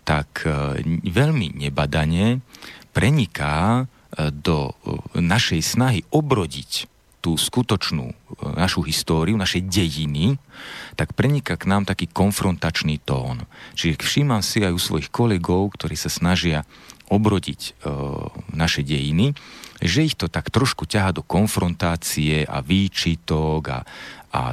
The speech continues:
takej tej, takej zlosti. No, takí zlostníci sú, že čo nám to spravili tí naši nepriatelia, že nás donútili takto dejiny zmeniť a podobne. Ja si myslím, že dnes sme na tom všetci rovnako, že rovnako sú oklamaní aj tí kresťania, rovnako sú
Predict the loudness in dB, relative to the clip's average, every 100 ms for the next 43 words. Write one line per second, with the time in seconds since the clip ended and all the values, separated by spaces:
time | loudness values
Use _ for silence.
0 | -2 -4 0 0 0 -2 -4 0 2 4
1 | 4 2 0 -2 -2 -6 -4 -2 2 2
2 | 0 0 0 2 -2 -2 0 -2 -2 -4
3 | 0 0 0 -4 -2 2 2 0 -4 -2
4 | 0 0 -4 -16 -16 -4 0 0 0 0
5 | 0 2 2 2 0 -4 -2 -2 -4 -10
6 | -20 -12 -4 0 2 0 0 2 2 0
7 | -4 -2 -4 -2 0 2 0 0 0 2
8 | 2 0 -2 -2 0 2 2 2 0 -10
9 | -10 0 2 4 2 2 0 2 2 4
10 | 2 0 0 0 0 0 0 0 0 0
11 | -4 0 2 4 4 4 2 0 2 0
12 | 4 2 2 -2 -6 0 0 0 -8 -6
13 | -4 -2 0 0 -2 -4 -10 -20 -12 2
14 | 4 4 2 -2